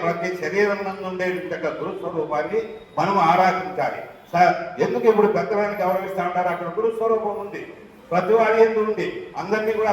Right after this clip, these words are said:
స్వామి అని ఆహ్వానించడము, సత్కరించడము, నమస్కారం చేయడము ఎందుకు? ప్రతి వారిలో గురు స్వరూపం ఉంది కాబట్టి, అటువంటి యొక్క గురు స్వరూపాన్ని ఆరాధించి మనము ఈ జీవభావాన్ని గుర్తించి, ఈ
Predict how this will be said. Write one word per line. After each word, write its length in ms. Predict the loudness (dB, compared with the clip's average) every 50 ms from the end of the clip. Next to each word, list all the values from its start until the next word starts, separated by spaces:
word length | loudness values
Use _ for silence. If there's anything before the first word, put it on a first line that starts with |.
| 0 0
స్వామి 280 | 0 -2 0 0 -2 -4 -4
అని 100 | -4 -2 -4 -4
ఆహ్వానించడము, 680 | -2 -2 -4 -4 -4 -6 -8 -6 -6 -6 -6 -4 -4 -6 -4 -4
సత్కరించడము, 760 | -4 -6 -4 -4 -6 -6 -6 -8 -8 -6 -6 -6 -4 -4 -4 -6 -6 -8 -12 -14 -12 -8 -6
నమస్కారం 520 | -4 -4 -4 0 4 4 4 4 4 0 -2 -2
చేయడము 300 | -2 -2 -2 -2 -2 -4 -2 -4
ఎందుకు? 280 | -4 -4 -2 0 2 4 4 2 2 -4 -10 -8 -2 0
ప్రతి 240 | 0 2 2 2 4 4
వారిలో 300 | 6 6 6 6 6 4 2
గురు 140 | 2 2 2 2
స్వరూపం 340 | 2 2 2 2 0 -2 -2 -2 -4
ఉంది 160 | -4 -2 0 0
కాబట్టి, 360 | 0 0 0 -2 -6 -8 -12 -14 -16 -20 -20 -20 -4 0 0
అటువంటి 360 | 0 2 2 2 0 2 0 0
యొక్క 120 | 0 0 -2 -2 0
గురు 140 | 0 0 0 0
స్వరూపాన్ని 520 | 0 0 0 0 0 0 0 0 0 -2 0 2
ఆరాధించి 500 | 4 4 4 4 2 0 -4 -4 -6 -4 -4
మనము 280 | -2 -4 -4 -4 -2 -4 -4 -4 -6 -10 -14 -16 -12 -6 -2
ఈ 40 | 0 0 0 2
జీవభావాన్ని 720 | 0 4 4 4 6 6 6 6 6 6 6 4 2 0 -2 -2
గుర్తించి, 540 | -2 -4 -2 -2 -4 -6 -6 -6 -6 -2 0 2 2 2 0 -4 -6 -10 -12 -6
ఈ 40 | -4